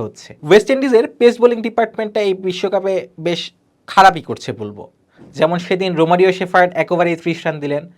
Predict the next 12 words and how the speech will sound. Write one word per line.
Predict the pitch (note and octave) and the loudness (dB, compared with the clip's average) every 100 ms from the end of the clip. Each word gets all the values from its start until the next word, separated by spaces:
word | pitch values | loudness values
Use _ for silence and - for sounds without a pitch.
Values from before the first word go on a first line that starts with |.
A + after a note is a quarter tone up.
| _ _ _ _ | _ _ _ _
আলজারি | D#3+ F3+ G#3+ G#3+ G3+ | 2 4 4 2 -2
জোসেফও | F#3+ G#3 G3+ G3+ E3+ C#3 | -2 -2 2 0 2 2
রান | E3 E3+ | 2 2
বিলানোর | D#3+ D3 A#2+ | 2 0 -4
অভ্যাস | G#2+ A#2+ G#2+ | -8 -14 -16
আছে | - - | -20 -18
তার। | F#2+ - - | -18 -18 -8
তো | D#3 | -2
সেক্ষেত্রে | - B3 C#4+ C#4 F#3 E4+ _ _ D3+ | 0 0 0 -2 -4 -4 _ _ -4
ওয়েস্ট | F#3 F#3 A3+ | -4 -4 -8
ইন্ডিজ | G#3+ - | -8 -6
যদি | G#3+ | -4